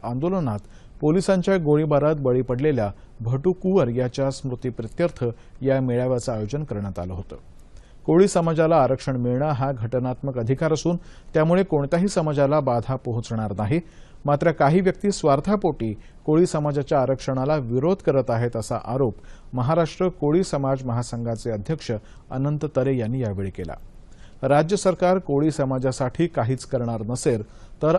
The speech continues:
आंदोलनाचा पवित्रा घेतला जाईल असा इशाराही त्यांनी दिला.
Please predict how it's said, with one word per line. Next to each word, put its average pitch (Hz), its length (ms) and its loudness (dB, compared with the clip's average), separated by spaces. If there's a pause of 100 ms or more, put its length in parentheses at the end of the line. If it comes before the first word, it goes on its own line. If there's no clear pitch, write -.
आंदोलनाचा 180 680 2
पवित्रा 143 420 0
घेतला 123 360 -4
जाईल 123 280 -2
असा 113 220 -4
इशाराही 110 400 -4
त्यांनी 101 260 -4
दिला. 87 220 -10